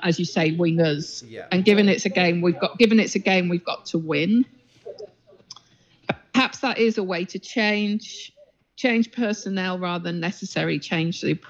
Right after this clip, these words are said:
Speaker 1: the, the five of the back on paper, as it were. Um,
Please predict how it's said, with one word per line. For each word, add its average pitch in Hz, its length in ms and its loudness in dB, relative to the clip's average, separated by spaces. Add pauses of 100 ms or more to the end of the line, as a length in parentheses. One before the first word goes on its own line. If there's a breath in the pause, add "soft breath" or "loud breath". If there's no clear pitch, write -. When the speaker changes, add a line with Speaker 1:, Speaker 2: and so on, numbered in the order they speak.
(160)
Speaker 1:
the, 170 160 0 (220)
the 151 100 0 (240)
five 156 240 2
of 156 120 -4
the 135 100 -8
back - 480 -6 (560)
on 160 160 -2
paper, - 720 -2
as - 180 -8
it - 140 -10
were. 95 340 -4 (520 soft breath)
Um, 180 440 2